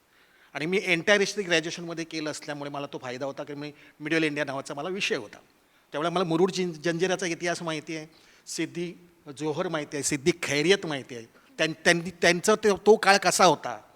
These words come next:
सिद्दी खैरेत किती खुंकार होता, त्याने काय काय केलं किनारपट्टीवरती जाऊन, कसा कसा तो वागलाय लोकल माणसांशी, कारण त्याचा, त्याचं, त्याचं स्वतःचं नेचर होतं, हे मला माहिती होतं. आणि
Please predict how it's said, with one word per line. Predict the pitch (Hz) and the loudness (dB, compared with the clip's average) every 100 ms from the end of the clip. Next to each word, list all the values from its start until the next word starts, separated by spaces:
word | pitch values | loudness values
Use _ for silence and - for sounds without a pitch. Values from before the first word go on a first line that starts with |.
| _ _ _ _ - | _ _ _ _ -12
सिद्दी | - 151 185 | -8 0 2
खैरेत | 175 175 185 | 4 2 2
किती | 185 196 - | -2 -6 -4
खुंकार | 160 156 196 180 | -4 0 0 0
होता, | 143 117 101 - _ _ _ | -2 -6 -10 -14 _ _ _
त्याने | 165 190 | -2 0
काय | 190 156 165 | 6 8 8
काय | - 208 | 8 8
केलं | 208 170 143 117 - | 8 2 0 -4 -8
किनारपट्टीवरती | 160 160 160 - - 151 143 139 | -4 -4 -4 -8 -6 -6 -6 -8
जाऊन, | 127 107 98 _ _ _ _ _ - | -8 -10 -18 _ _ _ _ _ -4
कसा | 170 196 | -2 -2
कसा | 190 180 196 | -2 -4 -4
तो | 202 | -2
वागलाय | 151 127 131 156 101 - _ _ | -2 -2 -2 -2 -2 -10 _ _
लोकल | 151 156 175 | -8 -4 -4
माणसांशी, | 156 131 127 127 110 101 _ _ _ _ - | -4 -6 -8 -12 -14 -18 _ _ _ _ -10
कारण | 160 175 | -8 -8
त्याचा, | 185 196 | -8 -10
त्याचं, | 196 190 190 | -10 -8 -4
त्याचं | 175 196 | -4 -4
स्वतःचं | - 180 180 190 | -8 -4 -4 -2
नेचर | 170 139 165 | -4 -4 -6
होतं, | 113 - - _ _ _ - | -6 -12 -20 _ _ _ -2
हे | 196 | 4
मला | 233 269 | 6 6
माहिती | 202 165 185 | 4 2 0
होतं. | 190 | 2
आणि | 208 185 | 2 0